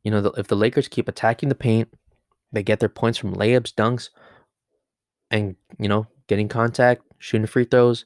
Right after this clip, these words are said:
especially A D shooting free throws, they're, they're probably gonna win. The Lakers just don't have to fall in love with the three-point shot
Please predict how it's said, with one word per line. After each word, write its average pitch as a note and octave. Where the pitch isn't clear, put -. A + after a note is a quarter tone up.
especially -
A G#2+
D A2
shooting A2+
free A#2+
throws, B2
they're, A2
they're A#2
probably C3+
gonna A#2+
win. G#2+
The G#2+
Lakers A#2
just G#2
don't A#2
have A#2+
to F#2+
fall G#2
in A2+
love F#2+
with G2+
the G2+
three-point G2
shot -